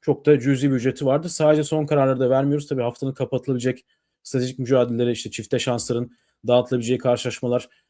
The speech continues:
taslak kolonlarımız oluyor. Hem, e, geniş bütçeyle oynayanlar, form üzerine oynayanlar için hem de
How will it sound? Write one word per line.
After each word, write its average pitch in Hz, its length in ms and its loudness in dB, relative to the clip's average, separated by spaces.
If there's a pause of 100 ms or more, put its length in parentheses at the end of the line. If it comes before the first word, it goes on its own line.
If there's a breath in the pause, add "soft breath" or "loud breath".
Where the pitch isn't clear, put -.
(140)
taslak 143 420 0
kolonlarımız 135 480 4
oluyor. 117 240 2
Hem, 127 220 -2
e, 107 240 2
geniş 123 320 -2
bütçeyle 117 280 -2
oynayanlar, 110 420 0
form 120 240 -2
üzerine 113 240 -4
oynayanlar 110 320 -2
için 104 180 -8
hem 113 120 -4
de 143 140 -2